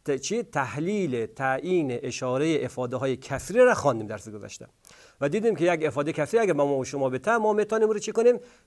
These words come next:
تعیین اشاره کنیم. خب حال این تعیین اشاره چی به درد می‌خوره؟ ما می‌تونیم نامساوات کسری را با تعیین اشاره حل کنیم. پس اگر یک نامساوات کسری به ما و شما بته، راه حلش چی است؟ فقط تعیین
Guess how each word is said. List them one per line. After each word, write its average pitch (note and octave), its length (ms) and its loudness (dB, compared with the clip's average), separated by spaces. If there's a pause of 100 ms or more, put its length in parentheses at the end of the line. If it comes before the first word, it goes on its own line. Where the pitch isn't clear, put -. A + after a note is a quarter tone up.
تعیین G3 400 4 (140)
اشاره B2+ 360 -2
کنیم. G#2+ 300 -6 (460)
خب D3 120 0
حال A3+ 220 4
این G#3+ 120 2
تعیین F3 240 4
اشاره F#3 240 4
چی A3 120 0
به A#3+ 120 4
درد A#3+ 200 4
می‌خوره؟ B3 380 4 (180)
ما F3 160 4
می‌تونیم F#3 380 2
نامساوات C3+ 640 0
کسری G3 400 0
را B3+ 220 6 (200)
با C3 240 2
تعیین F3+ 280 2
اشاره A3+ 300 4
حل C#3+ 340 -2
کنیم. A2 440 -12 (300)
پس C3+ 140 -2
اگر D3 180 2
یک A3 160 4
نامساوات D#3 560 4
کسری C#3 300 -2
به G#3 100 4
ما D3 140 2
و B2+ 60 -2
شما C3 200 -2
بته، D#3 300 -2 (180)
راه C3+ 220 4
حلش G3 380 0
چی C4+ 60 6
است؟ - 200 2
فقط D#3 460 0
تعیین G#3+ 480 6